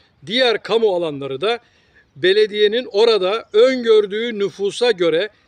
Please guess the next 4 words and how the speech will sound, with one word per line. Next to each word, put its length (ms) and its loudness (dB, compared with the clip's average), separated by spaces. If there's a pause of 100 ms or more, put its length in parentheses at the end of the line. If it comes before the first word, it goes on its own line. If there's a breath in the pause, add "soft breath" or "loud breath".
(200 soft breath)
kişi 440 -6
başına 640 -6
düşecek 540 -2
metrekare 720 -2